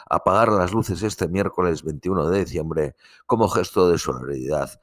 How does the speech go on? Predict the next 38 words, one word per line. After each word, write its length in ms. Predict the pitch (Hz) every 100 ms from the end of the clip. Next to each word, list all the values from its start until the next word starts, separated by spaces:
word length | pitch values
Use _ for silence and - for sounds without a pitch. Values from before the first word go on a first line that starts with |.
| _ _ -
con 180 | 85
Ucrania. 560 | 82 - 98 69 62 - _ _ _ _ _ _ _
Cruz 240 | - 101
Roja 300 | 95 104 90
envía 240 | 85 82 87
dieciocho 420 | 78 90 82 82
vehículos 440 | 78 80 76 78
a 80 | 76
Ucrania, 360 | - 98 92 85
Hungría 300 | 76 76 71
y 40 |
Polonia 560 | 73 90 90 87 87 - - - -
para 200 | 101 101
mejorar 440 | 95 - 95 92
la 100 | 82
atención 400 | 76 73 92 85
a 60 | 76
afectados 520 | - - 78 67 -
por 160 | -
la 120 | 76 78
guerra. 360 | 82 - - _ _ _ _ _ _ _ -
El 140 | 87
gobierno 360 | 85 104 107 95
de 60 |
Ucrania 480 | 92 - 101 90 82
y 80 | 85
unicef 480 | 104 98 104 101 92
organizan 680 | 78 78 92 - 98 87 78 _ _ _ _ _ - _ _
trenes 540 | - 113 117 113 107 -
con 160 | 98
actuaciones 640 | 92 - 92 80 110 101 82
festivas 500 | 80 - 101 82 -
y 80 | 92
regalos 520 | 107 87 87 85 -
para 180 | 85 67
los 240 | 65 64
niños 320 | 69 67 67
ucranianos. 760 | 76 82 82 85 67 - -